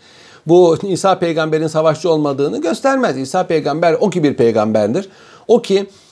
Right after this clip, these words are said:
e, bir düzeni yıkmak, insanlara, e, inançlarının yanlış olduğunu söylemek için gelmiştir. O bir mücadelecidir.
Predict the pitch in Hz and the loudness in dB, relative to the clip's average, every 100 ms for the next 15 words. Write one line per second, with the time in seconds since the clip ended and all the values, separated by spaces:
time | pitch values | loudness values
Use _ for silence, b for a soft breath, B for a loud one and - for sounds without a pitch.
0 | B - 151 151 147 139 151 139 220 160 | B -8 -4 -2 -2 -4 -8 -2 0 0
1 | - 147 156 151 175 156 170 - 160 160 | -6 -4 0 2 2 2 0 0 -2 -2
2 | - - 147 226 208 - 180 170 190 190 | -6 -20 -16 -8 -6 -4 -4 0 0 0
3 | b b b b b 156 151 147 147 143 | b b b b b -8 -2 0 0 -2
4 | 135 139 107 160 180 190 180 185 185 170 | -4 -12 -4 0 2 0 -2 0 2 2
5 | 233 240 196 165 160 156 147 135 113 147 | 2 2 2 2 -2 -2 -2 -4 -8 -8
6 | 135 131 135 - 226 b b 165 170 190 | -6 -6 -6 -10 -14 b b 0 2 2
7 | 190 240 233 254 269 339 233 147 | 4 4 4 0 -4 -6 -6 -8